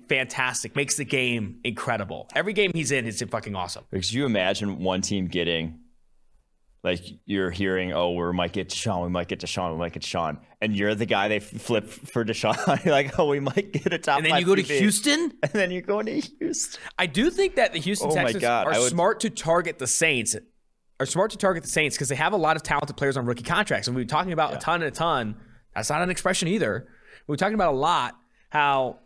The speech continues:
Speaker 1: they're not gonna be able to pay all these guys, even if they are playing well. Eric McCoy, Cesar Ruiz,
Speaker 2: Mm-hmm.
Speaker 1: Um, that I, I do,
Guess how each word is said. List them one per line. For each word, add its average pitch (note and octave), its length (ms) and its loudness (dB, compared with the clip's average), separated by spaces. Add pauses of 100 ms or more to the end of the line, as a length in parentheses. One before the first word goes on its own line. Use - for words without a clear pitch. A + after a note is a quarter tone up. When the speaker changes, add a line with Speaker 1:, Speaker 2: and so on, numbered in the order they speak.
Speaker 1:
they're D3 80 0
not F#3 120 2
gonna G#3 80 0
be F#3+ 60 2
able F#3+ 140 2
to - 80 -8
pay A#3+ 60 4
all C#4 120 4
these G#2 140 -6
guys, - 320 -6
even G3+ 160 2
if - 80 -4
they D3+ 100 0
are A3+ 140 4
playing G2+ 260 -8
well. - 220 -12 (140)
Eric E3 180 4
McCoy, C#3+ 520 0 (180)
Cesar F3+ 380 0
Ruiz, C3+ 560 0
Speaker 2:
Mm-hmm. - 180 -8 (880)
Speaker 1:
Um, G#2 400 0 (120)
that D3+ 280 0
I, C3 340 0
I C3+ 120 2
do, D#3 280 -2